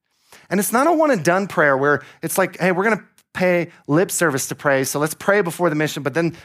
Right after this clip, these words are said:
really the real thing is, like, getting out and, and, and telling people about Jesus. No, 'cause the book of Acts is essentially the story of how God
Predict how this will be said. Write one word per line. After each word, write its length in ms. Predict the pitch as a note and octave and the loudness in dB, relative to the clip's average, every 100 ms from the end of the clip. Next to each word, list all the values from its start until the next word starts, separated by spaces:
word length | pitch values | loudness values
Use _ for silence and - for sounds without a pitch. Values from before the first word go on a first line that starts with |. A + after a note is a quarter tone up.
| - | -4
really 200 | F#3 A3+ | 0 2
the 140 | D3 C#3+ | 2 2
real 260 | E3+ G3 | 2 2
thing 240 | D#3+ C#3+ B2+ | 2 -2 -2
is, 160 | B2+ | -4
like, 180 | C3 A#2+ | -6 -4
getting 280 | D3+ D3 C3+ | -2 0 2
out 180 | C3 B2+ | 0 0
and, 220 | A#2+ A2+ - _ | -6 -8 -14 _
and, 200 | C3 B2+ | -4 -2
and 160 | B2 A#2+ | -2 -2
telling 260 | D3+ C#3 A#2 | 0 0 -2
people 240 | C#3 A#2 | -4 -2
about 220 | G#2 G2+ | -2 -4
Jesus. 380 | F#2 A2+ F#2 - | -4 -10 -10 -4
No, 160 | F3 - - - - | -4 -4 -10 -14 -4
'cause 180 | G#3 E3+ | -2 0
the 100 | D#3+ | -2
book 300 | C3 D4 F#4+ | 0 0 2
of 140 | - - | 0 0
Acts 520 | D3 C3+ G2+ - - | 2 2 0 -6 -8
is 180 | C#3+ C#3+ | -6 -6
essentially 460 | D3 F#3+ G3 A3+ | -2 -2 -2 -6
the 80 | G3 | -4
story 580 | F3+ - D#3+ C3+ A2 G#2+ - - | -4 -2 0 0 -2 -6 -12 -12
of 160 | - D3+ | -4 -4
how 300 | - F3 F#3 C3 A#2 | 0 0 0 -2 0
God 480 | D#3+ F3+ F#3+ G3+ | 2 4 2 0